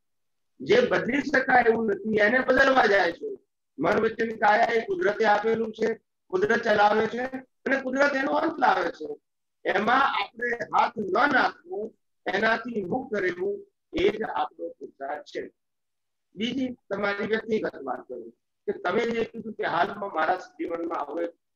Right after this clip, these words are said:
અ, અ, સંજોગ બની ગયો, ભલે આવો બન્યો, બરાબર છે, પ્રકૃતિને આટલા વર્ષનો સહવાસ હોય એટલે દુઃખ થાય એવું માનવા તૈયાર છું, કારણ કે પ્રકૃતિને પ્રકૃતિનો પરિચય છે,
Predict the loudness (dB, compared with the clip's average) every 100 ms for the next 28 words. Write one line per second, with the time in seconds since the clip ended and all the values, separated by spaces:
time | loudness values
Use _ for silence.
0 | _ _ _ -8 -8 -8 -12 _ _ _
1 | _ -10 -8 -8 -8 -6 -2 -2 -2 0
2 | 0 0 -4 -6 -16 _ _ _ _ _
3 | _ _ _ _ 0 4 6 4 2 0
4 | -2 -6 _ _ _ _ _ _ _ _
5 | _ -2 0 0 -2 -4 -6 -10 _ -6
6 | -4 -4 -6 -4 -2 -2 -2 -6 -16 _
7 | _ -2 0 0 0 0 -6 -10 -12 -8
8 | -6 -4 -2 -4 -4 -8 -10 -10 -10 -8
9 | -6 -4 -6 -2 -2 0 0 0 0 -2
10 | -2 -4 -2 0 -2 -2 -10 -12 _ _
11 | _ -6 -6 -6 -8 -8 -6 -8 -8 -6
12 | -4 -2 -4 -2 -4 -4 -6 -6 -6 -10
13 | -10 -14 -14 -20